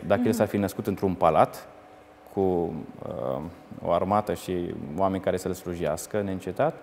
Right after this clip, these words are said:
Speaker 1: uh, oamenii săraci, cum ar fi păstorii și alții, n-ar fi avut acces, uh, la Iisus Hristos. Așa că, dacă el s-a născut într-o, într-o familie săracă, uh, simplă, toate clasele sociale,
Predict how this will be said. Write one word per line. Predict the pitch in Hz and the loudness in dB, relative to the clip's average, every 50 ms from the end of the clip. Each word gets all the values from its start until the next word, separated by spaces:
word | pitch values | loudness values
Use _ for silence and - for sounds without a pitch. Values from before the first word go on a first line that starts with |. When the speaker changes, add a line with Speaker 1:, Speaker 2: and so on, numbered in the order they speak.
| - - - - - - - - | -16 -20 -20 -20 -20 -20 -20 -12
Speaker 1:
uh, | - - 73 101 98 - 67 64 78 | -2 2 4 4 4 4 2 2 2
oamenii | 107 147 170 165 139 120 | 2 4 4 4 2 2
săraci, | - - 110 104 113 117 123 - | 2 2 2 4 4 4 4 2
cum | - 104 | 0 0
ar | 95 | -2
fi | 95 - 110 98 | 0 0 -2 -2
păstorii | 80 - 76 - - - 113 104 98 90 85 | 0 0 -2 -2 0 2 2 4 4 2 0
și | - - | 0 0
alții, | 85 80 85 82 - - - 151 175 - - - - - - - - | 2 2 2 0 -2 -4 -6 -6 -6 -8 -12 -18 -20 -20 -20 -6 0
n-ar | 113 127 139 135 | 4 4 4 4
fi | 139 135 | 4 2
avut | 117 107 117 117 | 2 2 4 2
acces, | - 101 98 - - 113 107 - - - | 2 0 2 2 2 2 2 2 -2 0
uh, | - 98 95 92 90 85 82 - - 87 - | 2 4 4 4 4 2 0 -4 -8 -8 -2
la | 92 104 107 | 2 4 4
Iisus | 107 101 - - 98 - | 4 4 2 -2 -4 -4
Hristos. | - 98 - - 87 82 - - - - - - - - | -6 -2 0 0 0 0 -2 -6 -14 -18 -20 -20 -16 -12
Așa | - - 120 | -2 0 0
că, | 113 - 113 101 - - - - - - | 4 6 6 4 4 0 -12 -16 -14 -8
dacă | - 104 104 107 104 - 123 | 4 6 8 8 8 8 6
el | 117 | 6
s-a | 110 - 110 | 6 6 4
născut | 104 98 95 - - 120 107 - - - - - - - - - - - - - - - - - - - | 2 2 0 0 0 0 0 0 -2 -8 -12 -12 -14 -18 -20 -20 -20 -20 -20 -20 -20 -20 -20 -20 -8 -4
într-o, | 104 107 104 - - 95 92 90 71 - | -2 -2 -2 2 4 4 6 6 4 2
într-o | - 98 - 98 | 0 -4 -6 -2
familie | 95 95 92 101 98 95 92 | -2 0 0 2 2 2 2
săracă, | 90 - 92 90 95 90 92 - - 85 85 85 82 - - - - - - - - | 2 2 2 2 4 2 2 2 0 -2 -2 -2 -4 -6 -12 -18 -20 -16 -14 -8 -6
uh, | - 82 76 62 55 57 53 - - - - | -4 -2 -2 -2 -4 -6 -8 -10 -10 -10 -10
simplă, | 87 - - - 113 104 95 - 92 92 107 147 175 - - - - - - - - - - - - - - - - - | -6 -6 0 2 2 2 2 2 2 2 2 2 0 -4 -12 -18 -20 -20 -20 -20 -20 -20 -20 -20 -20 -20 -20 -20 -16 0
toate | - 123 117 - 110 | 0 2 2 2 0
clasele | - 110 107 104 - 98 90 | 0 0 0 0 0 -2 -4
sociale, | - - 87 - - 113 107 98 87 85 101 113 | -2 -4 -4 0 2 2 2 4 2 0 0 -2